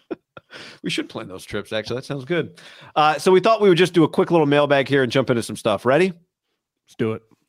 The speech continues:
Speaker 1: All right, here we go, John. Some of these are from over time, over the period of the football season, things we didn't get to. This is from Gordon in October. He said, "Five stars, but a suggestion.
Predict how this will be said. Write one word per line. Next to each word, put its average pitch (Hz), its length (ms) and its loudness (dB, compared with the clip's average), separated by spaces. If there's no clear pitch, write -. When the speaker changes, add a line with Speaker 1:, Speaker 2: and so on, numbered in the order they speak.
Speaker 1:
All 117 100 2
right, 107 100 -4
here 131 100 -2
we 127 80 -4
go, 120 140 -2
John. 113 240 -4
Some 247 160 0
of 240 80 2
these 220 140 2
are 175 80 2
from 170 280 0
over 185 340 2
time, 117 580 -4
over 190 260 2
the 180 100 -2
period 170 280 0
of 147 40 2
the 135 80 -2
football 147 320 0
season, 127 300 -2
things 160 240 -2
we 147 80 0
didn't 123 160 0
get 131 200 -2
to. 131 220 0
This 202 160 2
is 208 100 -4
from 165 240 2
Gordon 127 480 0
in 175 120 2
October. 151 680 -2
He 127 80 0
said, 147 320 0
"Five 240 220 0
stars, 196 280 0
but 165 140 -2
a 165 60 -2
suggestion. 131 580 -4